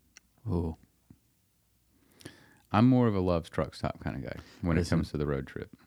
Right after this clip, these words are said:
Speaker 1: You can ask Corbin. I have a rule. Other than in Turkey,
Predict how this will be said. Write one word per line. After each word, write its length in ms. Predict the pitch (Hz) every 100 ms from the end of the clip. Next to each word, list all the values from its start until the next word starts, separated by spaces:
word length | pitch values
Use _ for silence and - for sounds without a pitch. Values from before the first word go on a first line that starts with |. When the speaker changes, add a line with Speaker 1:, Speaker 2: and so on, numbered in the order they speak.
| -
Speaker 1:
You 160 | 101 117
can 120 | 131
ask 220 | 110 92
Corbin. 340 | - 87 85 85 _
I 120 | 98
have 120 | 104 120
a 60 |
rule. 420 | 95 95 90 87 - _ _ _ _ _ _ _ _ _
Other 260 | 104 107 113
than 180 | 113 110
in 160 | 104
Turkey, 560 | 101 117 107 - 82 80